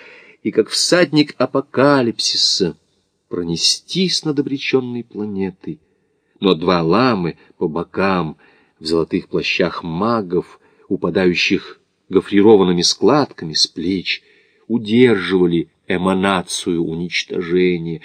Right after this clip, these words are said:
загоняли тлетворный дух обратно в выбеленные костяки. С их жезлов, как с токарного резца, завиваясь стружкой, стекала неистощимая сила, пронизывающая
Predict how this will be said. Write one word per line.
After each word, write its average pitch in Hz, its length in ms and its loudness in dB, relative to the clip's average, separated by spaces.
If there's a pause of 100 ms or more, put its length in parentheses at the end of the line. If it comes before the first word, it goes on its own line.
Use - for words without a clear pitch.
(160)
загоняли 127 920 4
тлетворный 110 800 2
дух 113 420 2
обратно 120 920 2
в 85 300 -6
выбеленные 85 800 0
костяки. 90 880 -10 (380)
С - 120 -16
их 82 200 -2
жезлов, 110 680 0 (460)
как - 160 -18
с - 100 -10
токарного 107 520 2
резца, 113 720 2
завиваясь 95 600 4
стружкой, 113 640 0
стекала 123 800 0
неистощимая 147 1300 -2
сила, 135 920 -4 (520)
пронизывающая 107 1500 0